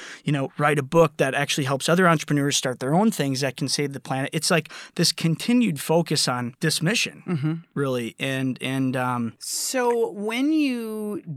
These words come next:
Speaker 2: did that, I mean, it made so much sense. I
Speaker 1: Yeah,
Speaker 2: mean, given,
Speaker 1: yeah.
Speaker 2: I mean, you were using a lot of reclaimed
Speaker 1: Totally.
Speaker 2: wood,
Speaker 1: Yep.
Speaker 2: right? You were
Speaker 1: Yep.
Speaker 2: trying to source locally, and, and, I mean, the wood and, and the trees, I mean, it all had meaning and was
Speaker 1: Yeah.
Speaker 2: so directly tied to the product that it made perfect sense to add that mission.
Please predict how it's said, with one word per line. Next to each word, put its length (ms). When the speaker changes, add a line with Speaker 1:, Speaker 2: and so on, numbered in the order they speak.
Speaker 2:
did 320
that, 340
I 40
mean, 140
it 100
made 220
so 160
much 200
sense. 720
I 40
Speaker 1:
Yeah, 160
Speaker 2:
mean, 80
given, 200
Speaker 1:
yeah. 80
Speaker 2:
I 40
mean, 120
you 120
were 100
using 500
a 40
lot 200
of 140
reclaimed 560
Speaker 1:
Totally. 340
Speaker 2:
wood, 400
Speaker 1:
Yep. 100
Speaker 2:
right? 240
You 140
were 60
Speaker 1:
Yep. 100
Speaker 2:
trying 280
to 60
source 420
locally, 1080
and, 220
and, 320
I 80
mean, 140
the 80
wood 500
and, 220
and 200
the 60
trees, 400
I 20
mean, 120
it 80
all 160
had 240
meaning 600
and 140
was 140
Speaker 1:
Yeah. 40
Speaker 2:
so 160
directly 460
tied 380
to 60
the 100
product 380
that 100
it 60
made 240
perfect 340
sense 320
to 140
add 200
that 180
mission. 480